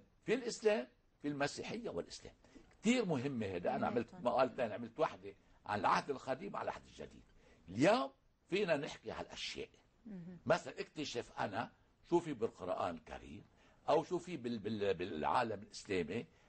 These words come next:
Speaker 1: أشياء عن الرحمة. شفتي كيف؟
Speaker 2: مم.
Speaker 1: والقبيل المسلم يكتشف مثلًا لما بقول يسوع: "طوبى للرحماء فإنهم يرحمون".
Speaker 2: يرحمون.
Speaker 1: شفتي كيف؟
Speaker 2: نعم.
Speaker 1: أو مثلًا المسلم بيقول: "الرحمن
Speaker 2: الرحيم".
Speaker 1: الرحيم.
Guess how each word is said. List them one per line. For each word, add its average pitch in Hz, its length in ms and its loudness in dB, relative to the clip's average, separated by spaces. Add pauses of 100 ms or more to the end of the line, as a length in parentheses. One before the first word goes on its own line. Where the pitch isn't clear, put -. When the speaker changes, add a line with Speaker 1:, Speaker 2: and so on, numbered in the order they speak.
(140)
Speaker 1:
أشياء - 400 0
عن - 200 -6
الرحمة. - 440 -2 (600)
شفتي 90 320 -4
كيف؟ 147 300 2 (140)
Speaker 2:
مم. 95 200 -14
Speaker 1:
والقبيل 117 720 0
المسلم 180 540 2 (460)
يكتشف 101 580 -4
مثلًا 117 360 0
لما 120 120 6
بقول 120 380 -4
يسوع: 156 480 2 (480)
"طوبى 220 260 6
للرحماء 131 800 0 (640)
فإنهم 82 600 -6
يرحمون". 67 480 -4
Speaker 2:
يرحمون. 64 280 -8 (200)
Speaker 1:
شفتي - 220 -2
كيف؟ 185 320 2
Speaker 2:
نعم. 180 260 -12 (100)
Speaker 1:
أو 131 100 6
مثلًا 151 300 -2
المسلم 170 300 -4
بيقول: 175 340 2 (300)
"الرحمن 131 720 2 (160)
Speaker 2:
الرحيم". - 180 -8
Speaker 1:
الرحيم. 117 600 2